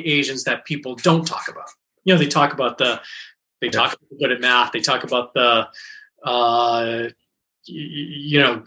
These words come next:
Speaker 1: the, the, the, the different, the, you know, kind of model minority stuff. You know, they kind of talk about those things, but they don't talk about this, there's so many other things that are happening in the community that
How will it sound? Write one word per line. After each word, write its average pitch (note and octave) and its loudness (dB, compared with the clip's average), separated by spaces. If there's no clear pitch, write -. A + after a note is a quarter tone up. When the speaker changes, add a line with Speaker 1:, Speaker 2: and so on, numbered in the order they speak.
Speaker 1:
the, B2+ -4
the, A#2+ -4
the, C#3 4
the B2+ -2
different, D3 0
the, B2+ -2
you C3 -4
know, B2 -4
kind C#3 0
of B2 -6
model C#3 4
minority B2+ 0
stuff. F3 0
You E3+ 6
know, D#3+ 8
they D#3+ 2
kind F#3 6
of F3 2
talk D3 2
about B2+ -4
those D3 2
things, G#2+ -8
but D#3 2
they D#3+ 8
don't D#3 2
talk C#3+ -2
about B2 -4
this, - -2
there's - 0
so E3 4
many D#3 4
other A#2 -2
things A#2 -4
that A2 -4
are G#2+ -8
happening B2+ -2
in G#2+ -14
the - -20
community A2+ -6
that B2+ -4